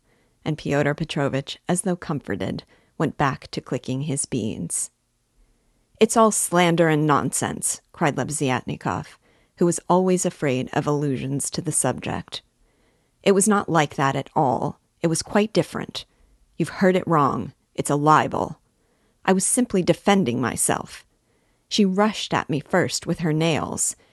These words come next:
She pulled out all my whiskers. It's permissible for anyone, I should hope, to defend himself, and I never allow anyone to use violence to me on principle, for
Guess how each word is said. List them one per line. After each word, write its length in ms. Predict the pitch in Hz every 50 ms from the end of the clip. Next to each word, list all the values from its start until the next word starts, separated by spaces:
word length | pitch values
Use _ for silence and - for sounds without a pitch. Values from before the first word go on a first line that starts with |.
| _ _
She 140 | - - 208
pulled 340 | - - - - 226 208 180
out 200 | 165 165 156 - _ -
all 180 | 196 202 208
my 180 | 214 214 214 202
whiskers. 760 | 180 175 185 - - - - - - - - - - - - _ _ _ _ _ _ _ _ _ _ _ _ _ -
It's 140 | 202 -
permissible 640 | - - - 254 254 262 247 - - 151 156 143 139
for 220 | - 196 165 - -
anyone, 500 | - 196 180 160 139 135 127 - 143 135 -
I 60 | 156
should 200 | 156 - 156 160
hope, 300 | 143 160 139 127 - - - - - _ -
to 80 | - 185
defend 480 | 156 165 - _ - 196 190 175 175
himself, 680 | 170 160 - - - - - - - 151 - - - - _ _ _ _ _ _ _ -
and 120 | - 180
I 80 | 175 170
never 300 | 170 190 220 226 233 240
allow 440 | - 190 190 175 165 156 160 165 - -
anyone 360 | 165 156 147 139 139 135 147
to 100 | - -
use 280 | 151 170 180 185 180 -
violence 640 | 139 123 156 147 143 - 135 131 135 143 - - -
to 120 | - 156
me 260 | 143 120 110 107 147 _ - _ _ -
on 220 | - 180 165 170
principle, 720 | - - - 165 135 - - - - - 113 - 160 _ _ _ _ _ _ _ _ _
for 360 | _ - 190 175 180 175 170